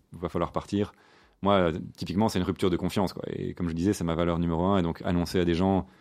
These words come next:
les uns après les autres, qu'en fait, ils doivent partir. Euh, enfin, on a eu ça typiquement, euh,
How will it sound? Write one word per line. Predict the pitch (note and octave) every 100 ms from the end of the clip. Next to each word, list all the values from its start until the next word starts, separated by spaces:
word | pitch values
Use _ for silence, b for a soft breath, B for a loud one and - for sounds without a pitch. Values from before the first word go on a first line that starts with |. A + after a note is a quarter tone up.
| b b b -
les | F2+
uns | F2+
après | F#2
les | F2 F2+
autres, | F#2
qu'en | D#2+
fait, | F2+
ils | E2
doivent | E2 -
partir. | D#2 G#2 G#2 - - b b b b b _ -
Euh, | F2+ F2+ F#2 F2+ - - G1+
enfin, | - D#2+
on | E2
a |
eu | E2
ça | F2+
typiquement, | - F2 F#2 F2+ E2
euh, | E2